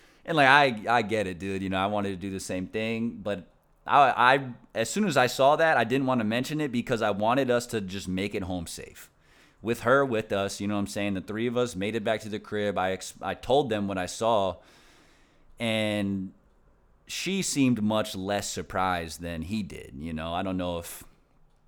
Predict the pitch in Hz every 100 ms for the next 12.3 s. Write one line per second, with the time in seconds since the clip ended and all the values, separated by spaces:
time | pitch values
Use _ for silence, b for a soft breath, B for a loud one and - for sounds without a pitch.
0 | _ - 107 98 90 85 92 95 90 90
1 | 80 - 113 127 127 101 85 90 - 95
2 | 87 78 90 101 104 95 - 101 107 104
3 | 95 92 95 92 90 80 92 95 98 87
4 | 85 - - 98 90 87 95 95 90 120
5 | 120 101 82 98 101 101 92 - 90 87
6 | 80 80 - - 90 82 80 82 78 104
7 | 110 98 85 - b b b b b b
8 | b b b - 104 98 - - - -
9 | _ _ - 98 - - 95 - - 92
10 | 95 92 92 80 - 90 107 127 127 131
11 | 143 147 - 151 147 156 170 170 202 92
12 | 82 78